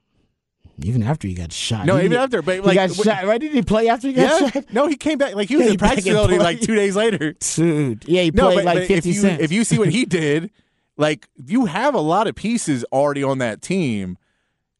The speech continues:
Speaker 2: but if you can go in there and turn it around from where they just did look like they didn't have an identity this year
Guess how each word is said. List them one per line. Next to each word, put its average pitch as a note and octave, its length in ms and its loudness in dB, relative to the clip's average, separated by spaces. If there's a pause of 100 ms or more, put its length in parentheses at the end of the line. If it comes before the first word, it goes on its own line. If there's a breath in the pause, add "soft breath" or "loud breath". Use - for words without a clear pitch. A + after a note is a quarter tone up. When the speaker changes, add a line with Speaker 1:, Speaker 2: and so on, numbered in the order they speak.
(200)
Speaker 2:
but D3 340 0
if C3+ 180 -4
you D#3 100 0
can F#3+ 100 -4
go G3 160 2
in A3+ 100 -2
there F3 320 -2
and C3+ 140 -6
turn D3+ 180 -2
it D#3+ 80 -2
around D3+ 380 -2
from B2 480 -2 (580)
where A#2 220 -2
they C3+ 160 0
just C#3+ 180 -4
did C3 140 -2
look C3+ 180 -2
like B2 160 -2
they B2+ 120 -4
didn't C3 260 -2
have B2 260 -4
an A#2+ 80 -4
identity A#2 480 -4
this F#2+ 240 -8
year F2 300 -6